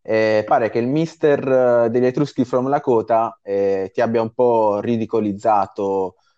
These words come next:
eh, con la stampa, ma anche abbia fatto delle dichiarazioni molto forti, eh, appunto sui social, dicendo che non capisci nulla, che hai, hai messo una formazione, eh, da fuori di testa.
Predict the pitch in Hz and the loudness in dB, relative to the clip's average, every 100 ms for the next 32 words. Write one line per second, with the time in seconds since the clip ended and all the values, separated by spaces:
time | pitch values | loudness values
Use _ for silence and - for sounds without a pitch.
0 | _ _ 95 95 87 87 104 98 - - | _ _ -10 -8 -8 -6 -4 -4 -4 -2
1 | 117 120 117 110 104 95 87 95 92 92 | 0 0 -2 0 2 2 -2 -6 -4 -4
2 | 117 107 98 - 110 104 104 98 98 107 | -4 -4 -6 -8 -12 -6 -4 -4 -4 -4
3 | 104 - 120 101 107 - 101 107 98 92 | -4 -6 -6 -6 -10 -10 -8 -4 -4 -6
4 | - 95 90 _ _ - _ - 95 92 | -12 -12 -12 _ _ -20 _ -8 -4 -4
5 | 90 90 104 92 87 107 101 110 113 101 | -4 -6 -10 -10 -8 -8 -4 0 0 -2
6 | 92 90 101 95 92 90 92 95 92 90 | -6 -6 -8 -6 -8 -8 -6 -6 -6 -8
7 | 90 95 92 95 98 - 92 101 107 98 | -10 -12 -10 -10 -10 -12 -12 -8 -8 -6
8 | 95 90 92 92 92 92 92 92 90 98 | -6 -8 -8 -8 -8 -8 -10 -12 -12 -10
9 | 101 - 95 92 98 95 92 - - 101 | -12 -12 -14 -12 -12 -12 -16 -18 -12 -10
10 | 98 95 87 _ - _ _ 92 90 90 | -8 -12 -16 _ -20 _ _ -10 -6 -6
11 | 90 85 87 92 101 95 90 - 98 101 | -6 -6 -6 -4 -4 -4 -6 -4 -2 -2
12 | 90 - 95 87 90 | -4 -10 -6 -6 -8